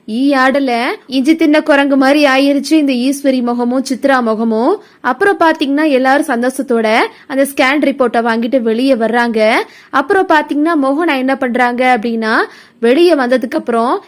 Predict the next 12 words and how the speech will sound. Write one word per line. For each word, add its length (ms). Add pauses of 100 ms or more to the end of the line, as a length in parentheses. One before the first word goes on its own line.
(100)
எல்லாரையும் 480
போக 260
சொல்லிட்டு, 680 (180)
"நான் 200
டாக்டர் 340
கிட்ட 180
கொஞ்சம் 280
பேசணும்" 520
அப்படின்னு 300
சொல்லிட்டு 640 (220)
மோகனா 380
வந்து 520